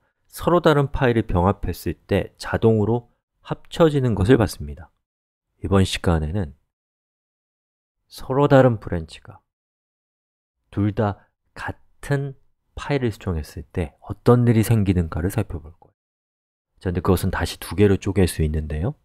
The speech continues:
같은 파일에 서로 다른 부분을 수정했을 때는 어떻게 되고, 같은 파일에 같은 부분을 수정했을 때는 어떻게 되는가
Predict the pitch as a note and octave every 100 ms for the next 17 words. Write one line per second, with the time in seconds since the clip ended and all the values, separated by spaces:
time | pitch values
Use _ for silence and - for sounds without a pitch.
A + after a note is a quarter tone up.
0 | _ _ _ _ _ - F2+ - - G2
1 | F#2+ F2+ D#2 D2+ E2 - _ _ _ _
2 | _ _ _ - B2 C#3+ C3 C3 B2+ A#2
3 | G2+ G#2+ G#2+ G2+ _ _ _ _ _ _
4 | - - G#2 F2 - E2 - F2 G#2 C3
5 | - - - - E2+ C#3+ _ _ _ _
6 | _ _ _ - F#2 _ - C#3 C3 -
7 | D#2+ D#2+ E2 D2+ - _ _ _ _ _
8 | _ _ _ - G#2 - - - C#3+ C#3
9 | _ - G2 F2 A#2+ C#3+ D#3+ E3+ - D3
10 | B2 - - F#2 D2+ - E2+ D2+ C#2 C#2+